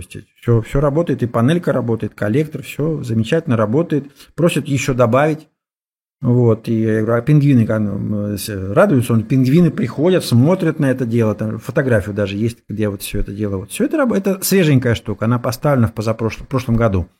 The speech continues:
Поэтому есть будущее даже в таком, казалось бы, да,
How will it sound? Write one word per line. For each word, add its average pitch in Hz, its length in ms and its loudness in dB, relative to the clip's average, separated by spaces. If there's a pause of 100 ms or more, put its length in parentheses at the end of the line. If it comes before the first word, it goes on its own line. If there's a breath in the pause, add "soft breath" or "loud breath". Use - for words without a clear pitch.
(880 loud breath)
Поэтому 170 340 6
есть 214 180 4
будущее 233 420 2
даже 175 260 2
в 139 60 -4
таком, 156 400 0
казалось 113 480 0
бы, 110 120 -2
да, 180 280 0